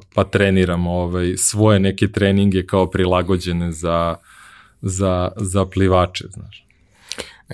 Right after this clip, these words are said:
Speaker 2: kaži mi, e, taj moment gde ti nemaš priliku da se specijalizuješ,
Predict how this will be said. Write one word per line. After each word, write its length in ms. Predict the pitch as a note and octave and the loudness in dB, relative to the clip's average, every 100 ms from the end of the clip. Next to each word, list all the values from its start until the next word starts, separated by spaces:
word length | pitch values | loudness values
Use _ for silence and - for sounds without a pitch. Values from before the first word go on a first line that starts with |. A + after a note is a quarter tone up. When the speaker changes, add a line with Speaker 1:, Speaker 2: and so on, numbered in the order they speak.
| - | -8
Speaker 2:
kaži 220 | - A2+ | -4 -2
mi, 140 | C3+ A2 | 0 0
e, 380 | F#2+ F#2 F#2 F2+ - | -2 -4 -4 -6 -2
taj 160 | A#2 | 0
moment 440 | A#2 A2 C3+ C3+ G#2+ - | 0 -2 -2 -4 -6 -12
gde 840 | G#2+ G2 G2 F#2+ G2+ G2 F#2+ F#2+ E2+ - F#2+ _ | -8 -4 -4 -2 0 2 2 0 -2 -8 -16 _
ti 160 | - A#2 | 2 4
nemaš 760 | G#2+ A#2+ B2+ A2+ - - - - - _ _ - | 4 4 2 0 -4 -10 -12 -14 -20 _ _ -2
priliku 540 | G#2+ G#2+ A2+ A2+ A2 | 2 4 2 0 -2
da 180 | F#2 G2 | 0 -2
se 180 | F#2 - | -2 -8
specijalizuješ, 1160 | - - F#2 - G2 F#2+ F2+ E2+ D#2 - - | -8 -6 -4 0 2 2 -2 -6 -12 -14 -16